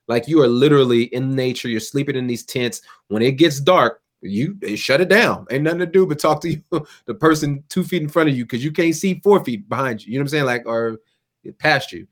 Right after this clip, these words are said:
And so, uh, it's nature, nature. And so we're involved, we're getting in. It's about three days. And I remember at the end of the three days, literally almost every counselor,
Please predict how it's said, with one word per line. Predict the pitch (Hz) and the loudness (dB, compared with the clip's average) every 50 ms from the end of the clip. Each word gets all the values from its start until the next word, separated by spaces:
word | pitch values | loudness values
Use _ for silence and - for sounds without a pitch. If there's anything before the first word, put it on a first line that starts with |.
| _ _ _ _ _ _ - | _ _ _ _ _ _ -6
And | 110 117 110 | -6 -6 -4
so, | - - 135 127 123 120 113 110 110 - _ _ _ _ - | -2 0 2 2 4 2 2 0 -2 -8 _ _ _ _ -10
uh, | 107 113 113 113 113 - | -6 -4 -4 -4 -4 -2
it's | 135 143 - - | -4 -4 -4 -4
nature, | 113 107 123 147 160 151 - 123 104 | -4 0 2 2 2 2 0 -2 -2
nature. | 98 95 87 - - - 78 69 62 | -2 -4 -6 -8 -10 -14 -16 -14 -10
And | 85 101 101 | -10 -8 -6
so | - 127 | -4 -2
we're | 127 151 165 151 143 - | 0 0 0 0 -2 -4
involved, | 131 131 117 107 117 123 127 131 131 127 131 | -4 -6 -4 -2 -2 0 0 0 0 0 -2
we're | 131 127 | -4 -4
getting | 123 117 127 120 117 117 120 | -2 -2 -4 -2 -2 -4 -4
in. | 120 123 120 120 | -2 -2 -2 -4
It's | 131 - | -4 -6
about | - 147 120 110 - | -4 -4 -4 -4 -4
three | - 120 120 | -4 -4 -2
days. | 117 113 113 113 110 110 110 - _ _ _ _ _ _ _ - | 0 0 0 2 0 0 -2 -4 _ _ _ _ _ _ _ -2
And | 110 127 | 0 0
I | 139 | 2
remember | 147 165 180 165 151 | 2 2 2 2 2
at | 139 135 | 2 2
the | 127 123 - | 0 0 0
end | 139 151 151 | 0 0 0
of | 143 135 | 0 -2
the | 127 | -4
three | - 135 135 127 | -4 -4 -2 0
days, | 120 120 117 113 107 101 101 98 - _ _ _ _ - | 2 2 4 4 2 2 0 -2 -6 _ _ _ _ -4
literally | 113 113 120 131 156 151 - - - 110 95 90 92 90 92 98 - _ _ _ _ _ _ _ _ _ _ _ _ _ - | -2 0 2 4 2 2 2 -2 -4 -4 -6 -6 -8 -8 -10 -12 -14 _ _ _ _ _ _ _ _ _ _ _ _ _ -4
almost | 127 127 123 117 - - - | -2 -2 -2 -4 -4 -4 -2
every | 131 135 135 139 135 | -2 0 0 -2 -4
counselor, | - - 139 131 131 123 - - 101 95 92 95 101 98 | -4 -4 -4 -2 -2 -4 -4 -6 -4 -4 -4 -4 -6 -8